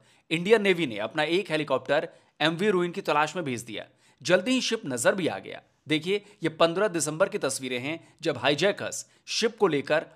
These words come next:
सोमालिया की तरफ जा रहे थे। Ship के locate होते ही Indian Navy फौरन हरकत में आ गई।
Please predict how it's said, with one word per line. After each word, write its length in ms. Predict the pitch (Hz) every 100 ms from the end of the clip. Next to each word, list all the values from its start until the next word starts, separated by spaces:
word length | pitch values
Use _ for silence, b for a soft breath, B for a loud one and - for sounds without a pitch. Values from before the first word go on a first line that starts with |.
| -
सोमालिया 560 | - 165 151 143 185 190
की 100 | 185
तरफ 180 | 185
जा 160 | 156 147
रहे 160 | 107 101 -
थे। 80 | - _ _ _ _ _ _ _ _ -
Ship 240 | 208 226
के 80 | 247
locate 400 | 214 208 226 247
होते 260 | 165 175 190
ही 180 | 107 - _ -
Indian 260 | 147 180 185
Navy 240 | 165 196
फौरन 380 | - 135 123 135
हरकत 280 | 110 131 -
में 80 | 143
आ 80 | 131
गई। 180 | 135